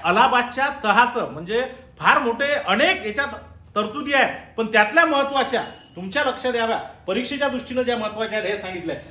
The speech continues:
म्हणजे पहा, एका दगडात रॉबर्ट क्लाइव्हनं किती महत्वाचं काम इथं केलेलं आहे. प्रत्यक्षात त्यांनी शासन केलं नाही ईस्ट इंडिया कंपनीच्या नावानं, परंतु दाखवताना कसं दाखवलं? आता सगळं काही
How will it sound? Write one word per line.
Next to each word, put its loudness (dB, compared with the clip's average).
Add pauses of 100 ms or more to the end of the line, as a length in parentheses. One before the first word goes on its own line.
(160)
म्हणजे -2
पहा, 2
एका 4
दगडात 0
रॉबर्ट 0
क्लाइव्हनं -4
किती -2
महत्वाचं 2
काम 0
इथं -8
केलेलं -10
आहे. -20 (640)
प्रत्यक्षात 2
त्यांनी 0
शासन -2
केलं 0
नाही -2
ईस्ट -8
इंडिया -2
कंपनीच्या -4
नावानं, -2 (680)
परंतु 2
दाखवताना 2
कसं -2
दाखवलं? 0 (480)
आता 2
सगळं 0
काही 2